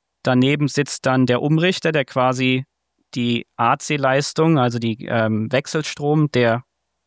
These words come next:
der Maschine in Gleichstrom für die Batterie umändert, der sogenannte Umrichter,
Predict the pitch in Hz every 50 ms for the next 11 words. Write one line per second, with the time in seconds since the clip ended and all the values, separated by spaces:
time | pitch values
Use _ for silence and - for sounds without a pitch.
0 | _ _ _ - - 120 113 107 104 95 101 127 120 120 120 - - 156 170 180
1 | 190 185 - 147 135 127 - 123 117 120 131 147 - - - 147 151 147 - 143
2 | 127 127 120 123 120 - 120 135 165 185 190 190 170 165 185 208 214 208 208 214
3 | - - - - - - - - - - - - - _ - - 117 127 127 131
4 | 131 127 123 - - 160 180 180 190 196 196 - - 196 196 214 208